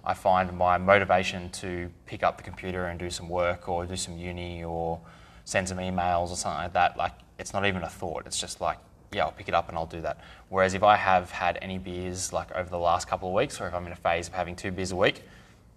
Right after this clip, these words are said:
or more, like, gone out on a bender on the weekend, my motivation to do that is super duper low. And, like, it's really a battle for me to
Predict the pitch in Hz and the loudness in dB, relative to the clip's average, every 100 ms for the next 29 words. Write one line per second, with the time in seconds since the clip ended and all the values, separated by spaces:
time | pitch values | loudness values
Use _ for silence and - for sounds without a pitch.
0 | - 98 92 90 113 113 87 - 87 90 | -10 -6 -4 0 2 2 -2 -4 -4 -2
1 | 87 85 85 87 95 92 90 92 92 131 | -4 -4 -6 -4 -2 -2 -2 -4 -4 -6
2 | - - - - 92 92 87 87 98 98 | -8 -18 -20 -10 2 6 6 6 6 6
3 | 92 92 92 85 - 95 92 85 82 - | 6 2 0 -10 -12 -10 -4 0 -2 -2
4 | - - 90 87 82 - - 92 90 85 | -16 -14 -10 -6 -2 0 -2 -4 -8 -8
5 | 82 82 80 80 - - - - - - | -4 0 0 -2 -12 -20 -20 -20 -20 -14
6 | 92 90 90 76 80 90 95 95 92 90 | -6 -2 0 -2 -4 -4 0 0 -2 -2
7 | 90 90 90 87 95 87 87 90 - 85 | 0 0 0 -4 -4 -4 -6 -10 -10 -8
8 | 85 | -8